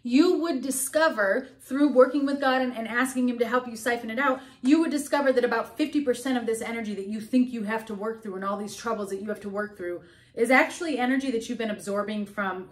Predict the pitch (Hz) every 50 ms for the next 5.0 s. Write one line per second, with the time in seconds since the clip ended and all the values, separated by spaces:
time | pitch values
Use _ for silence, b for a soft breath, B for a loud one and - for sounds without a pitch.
0 | - - 233 220 220 226 240 233 226 220 233 220 208 208 208 - 220 214 214 -
1 | 220 220 214 208 202 190 196 214 220 208 202 202 202 202 196 196 - 208 208 202
2 | 196 - - - 196 196 190 185 - - 190 190 180 170 160 160 160 B B B
3 | B B B B B B B 190 214 214 196 - 220 214 262 302 330 330 349 381
4 | 370 - - 277 262 254 240 226 208 - 240 277 269 214 - - - - -